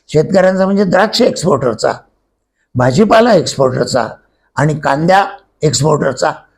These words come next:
प्रचंड फायदा होईल. का मुंबईला जाण्यापर्यंत जो खर्च लागत होता, तो आता या ड्रायफ्रूटच्या जागेपर्यंत माल आणून पोचवला की त्यांचा खर्च संपेल आणि माल सुरक्षितरित्या त्यांना ज्या देशात पाठवायचा तिथं जाईल.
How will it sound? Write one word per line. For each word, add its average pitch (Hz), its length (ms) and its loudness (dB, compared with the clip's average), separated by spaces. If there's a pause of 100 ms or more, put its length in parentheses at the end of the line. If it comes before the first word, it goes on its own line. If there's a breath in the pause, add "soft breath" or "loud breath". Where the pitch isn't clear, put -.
(200)
प्रचंड 185 440 2
फायदा 143 360 0
होईल. 127 320 -2 (420)
का 165 80 2
मुंबईला 208 580 6
जाण्यापर्यंत 185 580 0
जो 165 340 -2
खर्च - 260 -2
लागत - 400 -2
होता, - 180 -8 (720)
तो 180 40 2
आता 175 220 2
या 180 160 4
ड्रायफ्रूटच्या 170 580 2
जागेपर्यंत 170 640 0 (440)
माल 156 220 2
आणून 151 300 0
पोचवला 151 500 0 (420)
की 156 120 0
त्यांचा 139 340 0
खर्च 123 240 -2
संपेल 139 460 -4 (500)
आणि 160 160 2
माल 156 320 0 (400)
सुरक्षितरित्या 160 880 0 (520)
त्यांना 165 220 0
ज्या 185 200 2
देशात 165 380 0
पाठवायचा - 520 -2
तिथं - 360 -4
जाईल. - 140 0